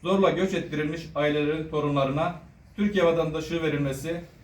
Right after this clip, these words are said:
Türkiye'nin geçmişle yüzleşme adına atabileceği önemli bir ilk adım olacaktır. Bu uygulamayla soykırıma uğramış yurttaşlarımızın torunlardan özür dilenmiş olacaktır.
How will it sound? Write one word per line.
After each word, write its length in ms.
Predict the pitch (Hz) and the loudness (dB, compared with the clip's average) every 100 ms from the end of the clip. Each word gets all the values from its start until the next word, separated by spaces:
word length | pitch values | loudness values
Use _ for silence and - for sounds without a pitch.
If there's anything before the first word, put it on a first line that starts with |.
| - | -6
Türkiye'nin 480 | 202 196 185 175 175 | 0 0 0 -2 0
geçmişle 420 | 165 165 202 180 | 0 4 2 2
yüzleşme 420 | 156 147 165 190 180 | -2 0 0 2 2
adına 200 | 165 160 | 2 0
atabileceği 680 | 151 170 156 139 156 165 - | 0 0 0 -2 -2 -4 -6
önemli 380 | 147 156 165 156 | -4 -2 -2 -2
bir 100 | 156 | -4
ilk 260 | 160 160 | -4 -2
adım 220 | 147 143 131 | 0 2 0
olacaktır. 420 | 113 104 101 92 - - - - - - - - - 175 | -2 -4 -6 -10 -16 -18 -20 -20 -20 -20 -20 -20 -14 -4
Bu 160 | 214 | 2
uygulamayla 760 | 196 180 185 190 196 170 165 - - - - - | 2 4 4 6 4 4 2 -2 -14 -20 -12 0
soykırıma 500 | 202 185 170 175 170 | 2 2 0 0 2
uğramış 360 | 156 160 180 - - | 2 0 -2 -8 -10
yurttaşlarımızın 760 | 147 147 151 156 156 156 180 175 | -10 -4 -2 0 0 -2 -4 -4
torunlardan 580 | 160 156 156 156 170 175 - - - | -2 -2 0 0 -2 -2 -8 -14 -4
özür 280 | 151 185 160 | 0 2 2
dilenmiş 340 | 151 156 - | 0 0 -2
olacaktır. 500 | 131 104 104 - 98 | -2 -2 -4 -6 -12